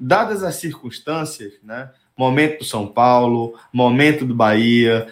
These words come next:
as pretensões de cada uma das duas equipes aí nessa Série A, um resultado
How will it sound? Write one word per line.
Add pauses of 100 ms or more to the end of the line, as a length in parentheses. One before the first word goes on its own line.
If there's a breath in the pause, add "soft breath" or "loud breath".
as
pretensões
de
cada
uma
das
duas
equipes
aí
nessa
Série
A, (260 loud breath)
um
resultado